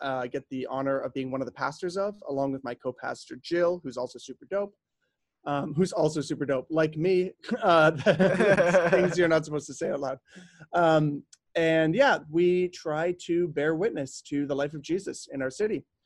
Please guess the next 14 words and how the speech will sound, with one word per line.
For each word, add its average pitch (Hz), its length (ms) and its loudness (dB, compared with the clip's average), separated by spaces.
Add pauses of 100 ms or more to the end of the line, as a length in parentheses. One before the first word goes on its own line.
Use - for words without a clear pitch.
(220)
We 143 80 -8
try 139 340 -2 (120)
to 143 200 0 (140)
form 139 400 -2
communities 147 640 -2
of 131 300 -4
grace 151 500 -6
and 127 160 -12
forgiveness, 147 640 -6 (800)
uh, 127 380 -4 (100)
and 131 280 -6
attentiveness 147 540 -6
to 127 100 -10
neighborhood. 156 640 -2